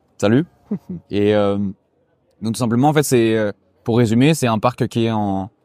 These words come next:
euh, au, au Congo, en République déma-, démocratique du Congo, qui euh, pendant longtemps était en déficit, qui n'avait pas les moyens de se, euh,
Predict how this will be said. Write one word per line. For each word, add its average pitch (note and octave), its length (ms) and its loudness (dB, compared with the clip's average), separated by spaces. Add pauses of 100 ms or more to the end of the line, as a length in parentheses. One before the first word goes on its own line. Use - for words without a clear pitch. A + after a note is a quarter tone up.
(440)
euh, F#2 280 -4
au, G2 280 -2
au G2 120 0
Congo, A#2 260 0
en D#3 60 -2
République A2+ 300 -2
déma-, A2 260 -4 (100)
démocratique A2 440 -4
du G#2 60 -4
Congo, C3+ 440 -2
qui A#2+ 640 0 (680)
euh, G#2 180 -2
pendant A#2 360 -2
longtemps B2 480 2
était A#2 220 -2
en A2 140 -2
déficit, A2 640 -4
qui B2 100 -4
n'avait A2+ 180 0
pas A#2+ 100 0
les A#2 80 0
moyens A2 280 -2
de G2+ 100 -2
se, - 160 -6
euh, F2+ 320 -4